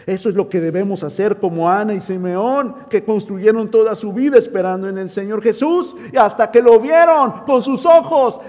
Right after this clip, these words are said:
Ana lo cargó como Simeón. Nosotros ya no vamos a ver a Jesús de carne y hueso, menos como bebé. Pero sí lo vamos a ver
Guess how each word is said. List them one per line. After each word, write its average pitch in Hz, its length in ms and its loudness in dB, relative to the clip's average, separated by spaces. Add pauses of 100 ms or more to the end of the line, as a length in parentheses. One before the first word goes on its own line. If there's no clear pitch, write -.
(140)
Ana 311 640 2
lo 269 160 -2
cargó 285 540 0
como 285 240 -2
Simeón. 285 680 -2 (2000)
Nosotros 233 360 -10
ya 220 120 -6
no 190 100 -8
vamos 170 300 -10
a 143 80 -12
ver 156 240 -10 (520)
a 151 120 -16
Jesús 180 440 -12
de 151 140 -12
carne 170 320 -14
y 151 60 -14
hueso, 151 400 -18 (120)
menos 190 320 -12
como 151 280 -10
bebé. 147 320 -12 (1200)
Pero 147 180 -14
sí 165 200 -12
lo 165 100 -6
vamos 156 320 -12
a 135 80 -14
ver 143 240 -12